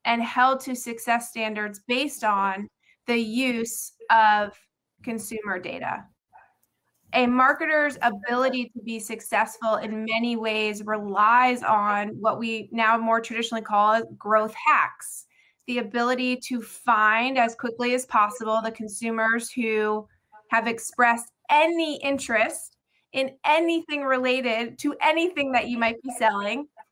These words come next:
and putting them through a very, um, specific and sophisticated funnel in order to get them to purchase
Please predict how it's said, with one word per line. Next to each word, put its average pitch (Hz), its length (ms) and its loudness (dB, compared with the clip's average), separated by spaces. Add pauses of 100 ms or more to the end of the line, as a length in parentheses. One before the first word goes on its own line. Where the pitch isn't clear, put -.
(140)
and 254 200 2
putting 285 260 0
them 269 220 -4
through 262 480 0
a 233 180 0
very, 240 420 2
um, 226 220 0
specific 240 600 -6 (100)
and 220 260 0
sophisticated 233 720 -6
funnel 240 440 4
in 226 160 -2
order 226 280 2
to 226 160 -8
get 220 240 0
them 226 200 0
to 233 100 -10
purchase 208 800 -4